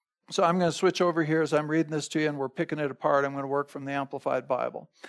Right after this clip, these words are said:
So he starts out in verse one, and, and Peter comes along and makes a really strong statement. It isn't picked up real well in the N I V, but the Amplified gets it. He says, "I warn and counsel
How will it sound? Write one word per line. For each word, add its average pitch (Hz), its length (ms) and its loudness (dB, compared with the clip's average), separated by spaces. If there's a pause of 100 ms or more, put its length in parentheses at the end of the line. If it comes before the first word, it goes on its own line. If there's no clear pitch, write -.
(200)
So 175 200 8
he 180 160 6
starts 208 560 6
out 165 280 6
in 151 280 -6
verse 170 320 2
one, 165 340 4
and, 143 280 -2
and 147 180 0
Peter 214 260 4
comes 214 240 2
along 170 180 6
and 160 100 -2
makes 175 180 0
a 147 60 -4
really 208 360 4
strong 180 540 2
statement. 156 540 0
It 147 60 2
isn't 170 260 0
picked 160 240 -2
up 151 160 2
real 151 240 2
well 135 340 2 (320)
in 156 160 0
the 151 100 0
N 165 200 0
I 147 160 4
V, 147 180 2
but 139 200 0
the 151 100 -2
Amplified 147 580 0
gets 143 260 -2
it. 147 60 -8
He 139 100 -6
says, 156 320 2
"I 160 180 8
warn 190 640 4
and 180 480 0
counsel 175 880 -2